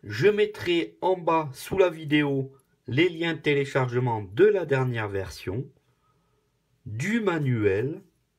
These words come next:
en version daisy. Je vous remercie vraiment d'avoir regardé cette vidéo. J'espère que celle-ci vous aura plu et que mon travail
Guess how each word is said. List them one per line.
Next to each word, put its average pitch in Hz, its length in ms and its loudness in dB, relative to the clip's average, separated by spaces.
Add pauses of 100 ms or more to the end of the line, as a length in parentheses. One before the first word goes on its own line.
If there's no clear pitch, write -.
(460)
en 175 140 0
version 131 560 -2 (1160)
daisy. 104 680 -4 (2250)
Je - 160 -6
vous 185 60 6
remercie 214 380 0
vraiment 170 480 0 (220)
d'avoir 160 360 0
regardé 123 640 -2 (300)
cette 196 340 2
vidéo. 120 640 -2 (460)
J'espère 196 420 0
que - 60 -18
celle-ci 151 520 -4 (200)
vous 127 180 0
aura 135 280 2
plu 139 400 -6 (600)
et 175 160 0
que 156 80 -10
mon 156 180 -2
travail 139 640 0